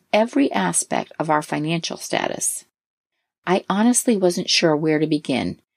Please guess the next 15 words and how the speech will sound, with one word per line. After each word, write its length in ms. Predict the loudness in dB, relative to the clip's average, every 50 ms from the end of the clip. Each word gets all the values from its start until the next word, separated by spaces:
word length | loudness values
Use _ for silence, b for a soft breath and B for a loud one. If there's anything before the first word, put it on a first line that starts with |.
| _ _ _ _ _ _
but 200 | 0 0 0 2
my 160 | 0 0 2
divorce 440 | 2 0 0 2 2 2 2 2 0
attorney 400 | -2 -2 0 0 0 0 0 0
recommended 640 | 0 0 0 0 0 -2 -2 -2 -2 -2 -2 -2 -2 -2
I 120 | -4 -4
start 520 | -4 -4 -6 -4 0 2 2 2 2 0 0
by 120 | -2 -4
gathering 540 | -2 0 2 2 2 2 0 -2 -2 -4 -4 -6 _ 0
all 220 | 2 2 2 2
my 160 | 0 0 -2
financial 560 | -2 -4 -4 -4 -4 -4 -4 -6 -6 -4 -4 -2
documents. 840 | 0 0 -2 -2 -2 -6 -6 -6 -6 -8 -8 -8 -8 -8 -8 -8 -12 _ _ _ _ _ _ _ _ _ _ _ _ _ _ _ _ _ _ _ _ _ _ _ _ _
Mary 440 | 0 2 4 4 6 6 6 4 4
Aline 500 | 4 4 2 2 2 2 2 2 2